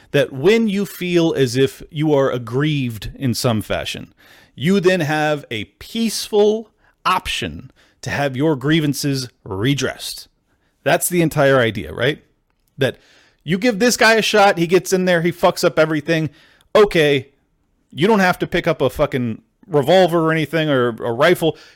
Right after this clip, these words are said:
You can just go on, I don't know, Tuesday or whenever the election is, and, and cast a vote. And if enough of you hate the current guy doing the job, you'll get some new guy.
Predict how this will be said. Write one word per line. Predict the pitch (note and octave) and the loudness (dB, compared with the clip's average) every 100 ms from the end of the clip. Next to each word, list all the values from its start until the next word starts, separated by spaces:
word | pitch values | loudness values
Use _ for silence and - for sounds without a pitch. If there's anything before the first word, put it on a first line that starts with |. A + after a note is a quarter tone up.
| _ | _
You | C#3 C#4 | 0 2
can | D#4 A#3+ | 2 0
just | D#3+ G3+ D#3 D3+ | 2 2 2 -2
go | A#2+ F#3 G#3+ A3 G#3+ _ _ _ _ _ _ | 2 6 6 4 -2 _ _ _ _ _ _
on, | D3 D3 D3 D3 C3 B2+ _ _ _ _ _ _ | -2 0 0 -4 -6 -12 _ _ _ _ _ _
I | A2 | -14
don't | G2 | -12
know, | E2+ | -12
Tuesday | - A#2+ G#2+ G2+ | -8 -8 -4 -4
or | G#2+ | -4
whenever | A#2+ G#2+ | -4 -2
the | |
election | A2 A2 - | -2 -4 -4
is, | A#2 A2+ | -6 -6
and, | C3 A#2+ A2+ | -4 -2 -2
and | A#2 A2 - | -4 -8 -6
cast | E3+ A3 - | 0 0 0
a | C#4 | -2
vote. | E3+ C#3+ C3+ - _ _ _ _ _ - | 2 4 2 -2 _ _ _ _ _ -8
And | C#3 B2+ | -4 -4
if | A#2+ - | -4 -4
enough | B2+ F#3+ A3 A3 | 0 2 0 -2
of | F#3 | -6
you | G3 F3+ | -2 -2
hate | B2+ G3 - | 0 -2 -2
the | - | 0
current | F#3 F3+ F3 | 0 2 0
guy | E3+ | 0
doing | E3 D#3+ D#3 | 0 0 -2
the | |
job, | C#3+ D3+ D3 | 2 2 2
you'll | C#3 | 0
get | D3 - | -2 -2
some | C3 | -2
new | G#2 | -2
guy. | F2 - | -6 -14